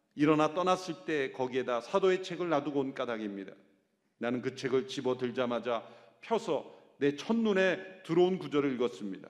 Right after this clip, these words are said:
그 구절의 내용은 "방탕과 술 취하지 말고 음행하거나 호색하지 말며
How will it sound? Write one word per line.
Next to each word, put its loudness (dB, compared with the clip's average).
그 -4
구절의 0
내용은 -2
"방탕과 2
술 -2
취하지 0
말고 -2
음행하거나 4
호색하지 -2
말며 -2